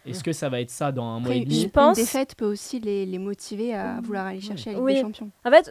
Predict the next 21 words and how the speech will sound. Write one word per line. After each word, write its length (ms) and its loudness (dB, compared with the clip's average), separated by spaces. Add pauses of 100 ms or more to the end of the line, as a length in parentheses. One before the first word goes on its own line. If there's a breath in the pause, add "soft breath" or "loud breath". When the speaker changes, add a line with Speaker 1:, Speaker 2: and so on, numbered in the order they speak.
Speaker 4:
je 60 -10
pense 400 2
qu'il 220 0
y 80 2
aura 220 2
forcément 340 -8
une 80 -4
phase 240 -6
de 60 -16
décompression, 500 -8
une 100 -4
phase 220 -2
de 100 -8
déception. 680 -2
Après, 360 0
pour 220 -4
moi, 180 2
ça 160 -2
reste 260 -2
des 120 -2
professionnels 720 2